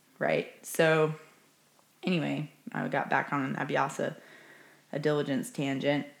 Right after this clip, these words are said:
Um, and so vairagya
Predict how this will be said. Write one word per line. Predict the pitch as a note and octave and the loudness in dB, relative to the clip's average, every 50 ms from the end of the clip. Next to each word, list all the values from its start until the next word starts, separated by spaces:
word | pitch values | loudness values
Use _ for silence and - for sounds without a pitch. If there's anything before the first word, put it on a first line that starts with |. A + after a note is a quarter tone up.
| _ _ _ _ - | _ _ _ _ -2
Um, | F3+ E3 F3 F#3 F3+ G3 G3+ G3 G3+ G3+ - - - | 0 4 6 8 8 8 8 8 6 4 -2 -6 -4
and | - F#3 F#3 F3+ E3+ | 0 2 2 2 2
so | - - F#3+ E3+ E3+ | 6 8 8 8 10
vairagya | E3+ F3 E3+ E3 F3 F#3 A3 C4 D4 D#4 C#4+ G#3+ G3+ E3+ D#3 D3+ D#3 E3+ - | 10 10 10 10 10 8 10 10 10 10 8 8 8 8 8 8 8 6 2